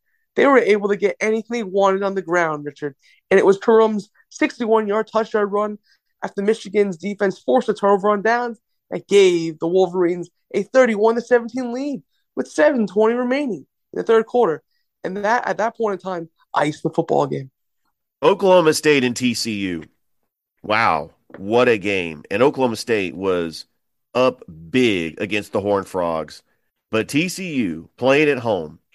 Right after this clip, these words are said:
Speaker 2: resilient as always. Max Duggan leading the charge. The T C U Horned Frogs get the forty-three to forty victory in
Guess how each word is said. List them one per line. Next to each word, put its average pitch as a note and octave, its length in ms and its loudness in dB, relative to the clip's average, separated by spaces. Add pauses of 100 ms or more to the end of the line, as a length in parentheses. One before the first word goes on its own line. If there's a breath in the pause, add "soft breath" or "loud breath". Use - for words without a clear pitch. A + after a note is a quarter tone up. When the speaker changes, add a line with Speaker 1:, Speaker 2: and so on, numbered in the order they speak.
(160)
Speaker 2:
resilient A2+ 920 0
as A2+ 220 -2
always. G#2 720 -4 (680)
Max D3 380 0
Duggan G2+ 760 0 (420)
leading C#3+ 440 -2
the B2+ 80 -4
charge. G#2+ 680 -2 (340)
The B2+ 140 -4
T C#3 200 -2
C B2+ 180 -6
U B2 200 0
Horned A#2 260 0
Frogs G#2+ 360 -6
get A2+ 200 -10
the A2+ 100 -10
forty-three A2+ 520 -6
to G#2+ 80 -4
forty A2 600 -8 (260)
victory B2+ 720 -2 (380)
in D#3+ 420 -2